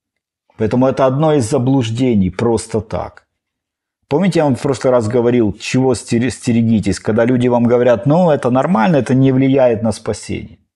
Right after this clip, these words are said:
К сожалению, я такую, такие вещи слышал даже от людей, которые были поставлены Богом на определённое положение, именно чтобы бдить, за, чтобы смотреть за этими вещами.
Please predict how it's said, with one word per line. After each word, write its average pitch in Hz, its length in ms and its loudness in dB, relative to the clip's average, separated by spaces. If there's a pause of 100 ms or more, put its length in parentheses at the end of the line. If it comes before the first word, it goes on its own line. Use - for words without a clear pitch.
(800)
К - 40 -8
сожалению, 117 400 0
я - 40 -2
такую, 110 360 -2 (220)
такие 113 320 -2
вещи 113 340 -2
слышал 123 680 -2 (300)
даже 104 400 0
от 101 200 -2
людей, 104 360 0
которые 101 360 -2
были 101 240 0
поставлены 110 1300 -2 (800)
Богом 113 720 0 (400)
на 104 160 -2
определённое 113 600 0
положение, 117 840 0
именно 120 380 2
чтобы 107 320 -2
бдить, 104 600 -2 (340)
за, 95 280 -2
чтобы 107 280 0
смотреть 127 540 0
за 147 120 0
этими 127 280 -2
вещами. 101 640 -4